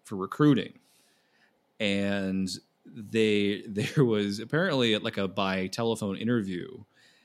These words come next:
that the lead singer of the band did with somebody from, like, a major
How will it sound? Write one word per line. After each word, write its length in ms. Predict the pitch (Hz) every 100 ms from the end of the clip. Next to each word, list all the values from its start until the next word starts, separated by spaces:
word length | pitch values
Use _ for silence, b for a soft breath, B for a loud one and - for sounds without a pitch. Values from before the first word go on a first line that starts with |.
| _ _
that 440 | 104 104 104 95 -
the 60 |
lead 220 | 95 95 90
singer 280 | 202 330 139
of 80 |
the 80 | 110
band 400 | 104 101 98 95
did 260 | 95 107 98
with 120 | 98
somebody 540 | - 127 123 120 113 104
from, 300 | - 110 101
like, 200 | 95 98
a 60 |
major 680 | 95 95 98 95 92 87 85